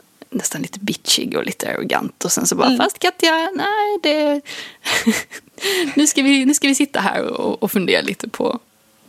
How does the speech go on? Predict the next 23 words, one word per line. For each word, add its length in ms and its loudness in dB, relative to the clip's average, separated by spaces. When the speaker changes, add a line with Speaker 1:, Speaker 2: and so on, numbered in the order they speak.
Speaker 1:
varför 720 -2
det 80 -4
här 100 -2
triggar 320 0
oss." 280 0
Och 260 0
Speaker 2:
Just 120 0
Speaker 1:
så 60 0
får 100 2
Speaker 2:
det. 120 4
Speaker 1:
lill-, 240 -2
så 120 4
får 100 0
vuxna 380 4
människan 420 0
komma 180 0
in 180 0
och 80 -4
ta 80 -2
hand 220 0
om 100 -4
den 120 -4
här, 260 -6